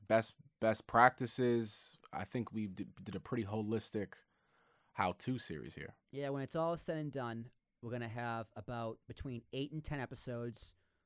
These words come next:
Speaker 2: probably close to twenty hours of content. That's not true. Probably f-, between fifteen and twenty hours of content. Um, all the clips, edit files, all the data,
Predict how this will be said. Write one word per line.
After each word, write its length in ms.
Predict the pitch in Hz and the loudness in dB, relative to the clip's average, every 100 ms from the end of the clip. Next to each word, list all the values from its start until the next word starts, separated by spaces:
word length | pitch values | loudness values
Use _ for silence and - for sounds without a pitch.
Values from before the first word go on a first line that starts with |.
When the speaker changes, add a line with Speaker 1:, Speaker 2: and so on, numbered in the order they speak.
| _ | _
Speaker 2:
probably 400 | - 135 131 139 | -2 0 0 -4
close 260 | - 143 139 | -6 -6 -6
to 60 | - | -10
twenty 460 | - - 147 151 | -10 -6 -4 -2
hours 240 | 131 135 117 | -2 -2 -6
of 120 | - | -8
content. 480 | 123 123 120 104 101 | -8 -8 -8 -10 -10
That's 140 | 113 | -12
not 100 | 113 - | -12 -12
true. 200 | 95 98 | -12 -8
Probably 160 | 113 | -8
f-, 180 | 107 - | -8 -12
between 240 | - 131 | -8 -6
fifteen 400 | 113 151 - - 143 | -6 -8 -8 -6 -6
and 100 | 120 | -6
twenty 340 | - 131 131 | -8 -8 -6
hours 180 | 123 123 | -6 -6
of 100 | 113 | -8
content. 440 | 127 117 117 101 90 _ _ _ _ _ _ _ _ - | -8 -8 -8 -10 -12 _ _ _ _ _ _ _ _ -6
Um, 260 | 120 117 120 - | -4 -4 -6 0
all 200 | 135 139 | 2 2
the 80 | |
clips, 640 | - - 147 - - - - _ _ | -2 -6 -4 -4 -6 -12 -12 _ _
edit 240 | 139 147 - - | -4 -4 -4 -2
files, 680 | 143 147 147 151 - - - _ _ - | 0 0 0 -2 -6 -10 -14 _ _ -2
all 140 | 127 | 0
the 80 | 127 | 0
data, 560 | 104 135 143 147 151 | -2 0 2 2 2